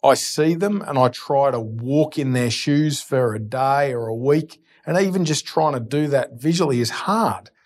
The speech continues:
It's tiring in itself, let alone actually doing it for real. And I'll tell you, it is easy to lead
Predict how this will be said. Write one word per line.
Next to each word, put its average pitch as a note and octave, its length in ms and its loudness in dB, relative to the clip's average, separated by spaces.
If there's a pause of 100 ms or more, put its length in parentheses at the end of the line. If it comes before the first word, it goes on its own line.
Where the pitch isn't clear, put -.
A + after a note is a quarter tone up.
(280)
It's - 140 -14
tiring E3 480 0
in D3+ 100 -4
itself, - 680 0
let D3 180 0
alone C3+ 300 2
actually C3 420 0
doing B2+ 360 0
it - 160 -8
for A2 200 -2
real. D3 540 0 (880)
And C3 180 0
I'll B2+ 140 0
tell C#3+ 200 2
you, D3 240 2
it C3+ 160 -4
is B2 280 -2 (160)
easy D3 400 2
to B2 80 2
lead A2 440 -2